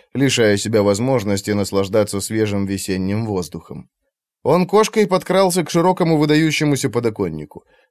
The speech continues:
Между нижним краем окна и пазухой в подоконнике был зазор сантиметров в двадцать. Это позволило ему ловким движением опустить задвижки, приподнять повыше окно и бесшумно проникнуть в кабинет.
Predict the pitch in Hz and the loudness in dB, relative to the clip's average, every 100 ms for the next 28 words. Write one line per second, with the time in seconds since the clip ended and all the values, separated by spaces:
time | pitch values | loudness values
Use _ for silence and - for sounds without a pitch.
0 | - - 160 151 160 143 143 127 135 135 | -8 0 2 2 2 2 2 2 4 4
1 | 123 113 143 135 110 135 123 110 110 104 | 4 2 2 2 4 2 2 0 0 0
2 | 113 110 123 139 120 104 113 117 113 101 | 2 2 2 2 0 -2 -2 0 -2 0
3 | 110 110 156 131 101 104 101 107 101 101 | 0 2 0 0 0 -4 -2 -2 0 -2
4 | 85 85 92 110 123 107 - - - _ | -4 -12 -10 -6 0 -2 -2 -14 -16 _
5 | _ _ - 180 190 196 170 190 170 165 | _ _ -2 0 2 2 4 4 4 4
6 | 160 156 156 165 - 151 135 135 139 160 | 4 4 2 2 0 0 0 0 2 2
7 | 147 135 127 131 127 135 123 127 123 170 | 2 2 0 0 -2 -2 0 0 0 -4
8 | 165 - 120 98 - 165 202 180 220 214 | -4 -2 -2 -2 -2 2 2 2 2 2
9 | 196 190 208 175 165 202 208 185 160 156 | 2 2 2 4 4 4 4 4 2 -2
10 | - 196 185 160 151 156 147 143 123 - | -2 0 2 2 2 0 0 -2 -4 -4
11 | 107 104 95 76 - | -2 0 -2 -6 -16